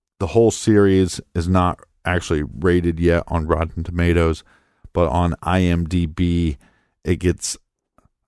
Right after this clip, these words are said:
uh, s-, a seventy-one percent rating.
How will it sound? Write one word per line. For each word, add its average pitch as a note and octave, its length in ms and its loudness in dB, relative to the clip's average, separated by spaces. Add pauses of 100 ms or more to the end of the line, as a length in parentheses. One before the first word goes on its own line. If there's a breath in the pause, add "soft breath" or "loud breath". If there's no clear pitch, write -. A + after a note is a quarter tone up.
(260)
uh, - 260 -6
s-, - 300 -12 (100)
a F2 80 0
seventy-one F#2 920 0
percent E2+ 580 -4 (680)
rating. D2+ 540 -4